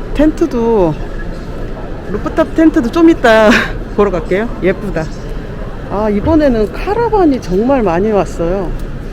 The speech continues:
피클래스도 한번 보고 갈까? 와. 오. 오, 너무 럭셔리해요. 아. 이게 솔라티인가 보다. 음, 느낌이 굉장히 다르네요,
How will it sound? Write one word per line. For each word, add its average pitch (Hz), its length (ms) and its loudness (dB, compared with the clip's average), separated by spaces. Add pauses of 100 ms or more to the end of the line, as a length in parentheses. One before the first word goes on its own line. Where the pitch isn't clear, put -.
(1080)
피클래스도 320 460 0
한번 277 180 2
보고 202 160 2
갈까? 202 260 -2
와. - 40 -2 (2750)
오. 214 540 -4 (2250)
오, 220 80 -4
너무 214 240 2
럭셔리해요. 196 680 2 (1500)
아. 180 680 -2 (400)
이게 175 100 -4
솔라티인가 311 680 -2
보다. 156 520 -4 (1500)
음, 208 520 -4
느낌이 190 280 -4
굉장히 180 360 0
다르네요, 156 680 -4